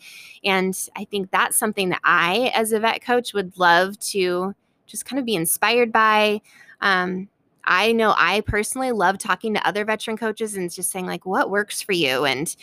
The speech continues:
um, and what doesn't work for you? And what, what, and what other ideas do you, are you messing around with now? What's new for you right now too, that,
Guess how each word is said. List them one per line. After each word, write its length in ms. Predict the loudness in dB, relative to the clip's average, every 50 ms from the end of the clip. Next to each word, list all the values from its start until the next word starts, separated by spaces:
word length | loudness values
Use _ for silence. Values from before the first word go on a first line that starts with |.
| -20 -20 -20 -20 -8 _
um, 400 | 0 2 2 2 2 0 -2 -4 -8 _ _ _ _ _ _ _ _ _
and 140 | 0 4 4
what 160 | 4 4 4
doesn't 260 | 4 4 6 6 6
work 180 | 6 4 2 2
for 100 | 0 0
you? 380 | 2 4 4 4 4 4 4
And 200 | 2 0 -2 -2
what, 160 | -4 -4 -2 -2
what, 140 | -4 -2
and 120 | -2 -2 0
what 220 | 2 2 2 4
other 240 | 2 2 2 2 2
ideas 420 | 2 2 0 0 0 0 0 -2
do 100 | -4 -6
you, 260 | -4 -2 -2 -2 0 0
are 80 | -2
you 340 | -2 0 0 -2 -2 -4 -6 _ _ _ -2
messing 340 | 0 2 2 2 2 2
around 200 | 2 2 2 2
with 140 | 0 -2 0
now? 160 | 0 2 4
What's 160 | 4 2 2 2
new 200 | 2 2 2 2
for 140 | 2 0
you 240 | 0 2 0 0 2
right 160 | 2 0 0
now 200 | 0 -2 -4 -4 -6
too, 440 | -4 -2 0 0 2 2 0 0 0
that, 260 | 0 -2 -2 -2